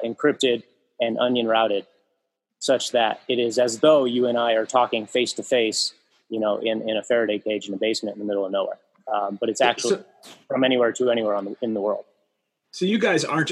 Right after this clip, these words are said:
Speaker 2: you're not hardware sellers. The hardware is just a, like, you, um,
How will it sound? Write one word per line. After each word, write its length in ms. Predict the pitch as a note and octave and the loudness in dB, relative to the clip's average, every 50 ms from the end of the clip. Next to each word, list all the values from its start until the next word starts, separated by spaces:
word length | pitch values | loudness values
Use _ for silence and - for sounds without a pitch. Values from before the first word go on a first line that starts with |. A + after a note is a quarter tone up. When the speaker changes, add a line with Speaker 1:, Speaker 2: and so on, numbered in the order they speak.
| - _ _ | -8 _ _
Speaker 2:
you're 140 | D3+ C#3+ C#3 | -2 0 2
not 220 | F3 G3 F#3+ - | 4 2 2 0
hardware 540 | - - - B2+ - - D3 A2 G#2 G2+ G#2 | -6 -6 -2 0 2 2 2 2 0 0 -2
sellers. 640 | - - A2 F#2+ F#2+ F#2+ F#2+ G2 G2 - - - _ _ _ _ _ _ _ _ | -2 -2 -2 -2 -2 -2 -2 -4 -4 -6 -10 -12 _ _ _ _ _ _ _ _
The 100 | B2 A#2 | -4 -4
hardware 600 | - - C#3+ C#3+ E3 E3 D3 C3 B2 A#2+ A#2 A2 | 0 2 4 4 4 6 4 4 4 4 4 2
is 100 | A2 - | 2 0
just 180 | B2 A2+ - - | -4 -2 -2 -2
a, 160 | A2 A2 - - | -2 -2 -4 -2
like, 180 | - A2+ G#2+ - | -2 -2 0 2
you, 240 | B2+ B2+ B2 - - C#3+ B2 A#2 A#2 | 0 0 0 0 0 -2 0 0 0
um, 480 | B2+ A#2 A2 G#2+ G2+ G2 F#2+ F#2+ F#2+ | 0 0 0 0 0 -2 -2 -4 -6